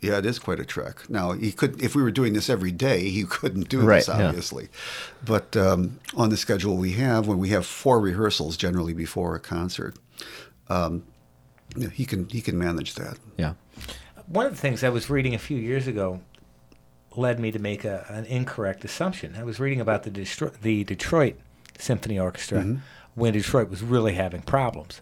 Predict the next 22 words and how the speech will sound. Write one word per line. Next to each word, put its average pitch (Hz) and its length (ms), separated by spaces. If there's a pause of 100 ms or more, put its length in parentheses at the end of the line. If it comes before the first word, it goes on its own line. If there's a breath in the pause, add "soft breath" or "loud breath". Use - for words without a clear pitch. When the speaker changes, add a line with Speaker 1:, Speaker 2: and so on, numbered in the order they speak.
Speaker 3:
And, 107 300
and 110 160
it 107 40
was 98 120
a 95 40
Time 120 280
magazine 107 420
piece 107 300
about 95 280
how, 95 280 (520 loud breath)
uh, 98 320
it 120 140
is 113 160
getting, 110 420 (800)
this - 280
has 117 180
to - 60
be 104 60
about 92 200
two - 100
thousand 92 320
eleven, 92 220